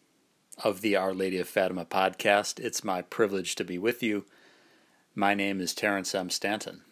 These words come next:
This is being recorded on Saturday, March fifth, twenty twenty-two. It is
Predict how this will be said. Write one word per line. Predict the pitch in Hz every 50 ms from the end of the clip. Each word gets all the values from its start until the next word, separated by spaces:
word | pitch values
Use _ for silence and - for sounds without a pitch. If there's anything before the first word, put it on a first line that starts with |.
| _ _ _ _ _ _ _ _ - -
This | - - -
is | 190
being | 175 - 202 185 175
recorded | 156 - - - 143 127 123 120 113 -
on | - 107 101 92 90 87
Saturday, | - - - - - 107 101 104 110 117 123 147 76 156 165 156 - _ _ _ _ _ _ _ _ _ _ _ _ _ _ _ _ _ _ _ -
March | 107 95 95 101 98 - - -
fifth, | - - - 101 - - - - - - - _ _ _ _ _ _ _ _ _ _ _ _ _ _ _ _ _ _ _ _ _ - -
twenty | - - 113 101 98
twenty-two. | 92 - - 104 90 87 85 - - 107 110 131 156 165 165 -
It | 110 95 85
is | 87 87 87 82 - - -